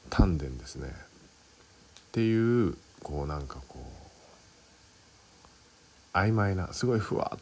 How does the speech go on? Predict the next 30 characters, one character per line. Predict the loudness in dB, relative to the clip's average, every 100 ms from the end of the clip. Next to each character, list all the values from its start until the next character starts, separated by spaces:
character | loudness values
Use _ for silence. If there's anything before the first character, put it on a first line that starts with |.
| -6
と |
し | -4
た | -2 0
も | 0 0
の | 0 0 -2 -4 -10 -20 -14 -8
が | -2 -2 -2 -4
あ | -2
る | 0 -2 -6 -20
と | -18
か | -10 -10
っ |
て | -8 -2
い | 0 2
う | 0
風 | 2 4 4
に | 4 2 -2 -8 -18
想 | -6 0 2
像 | 2 0 -2
し |
た | -2 -4
り | -4 -8 -14 -20 -20 -20 -20 -20 -20 -20 -20 -20 -20 -20 -20 -20 -20 -20 -20 -20 -20 -20 -20 -20 -20 -20 -20 -20 -20 -20 -20 -8
す | -4 2
る | 2 2 -2 -6 -20 -20 -20 -20 -4
エ | 0
リ | 0 -2
ア | -6
で、 | -6 -8 -10 -18 -20 -20 -20 -20 -20 -20 -8
な | -2 2
ん |
か | 2